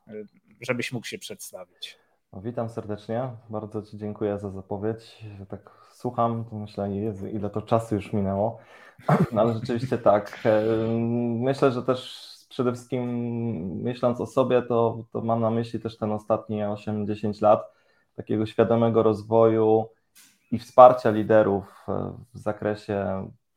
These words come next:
Speaker 2: właściwie w każdym zakresie, bo zaczynamy od tego przede wszystkim tego rozwoju wewnętrznego, tej świadomości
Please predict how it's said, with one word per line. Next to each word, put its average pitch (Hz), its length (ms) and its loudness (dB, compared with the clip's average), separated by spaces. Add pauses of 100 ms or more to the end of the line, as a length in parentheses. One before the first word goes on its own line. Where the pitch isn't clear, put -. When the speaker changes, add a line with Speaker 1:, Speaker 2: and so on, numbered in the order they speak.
(100)
Speaker 2:
właściwie 113 360 -4
w 151 60 -16
każdym 107 360 2
zakresie, 95 420 -8
bo 104 140 -4
zaczynamy 147 420 -2
od 143 140 -2
tego 147 220 0
przede 143 280 -8
wszystkim 139 520 -10 (640)
tego 127 220 0
rozwoju 135 420 4
wewnętrznego, 127 760 0
tej 90 220 -10
świadomości 107 1040 -2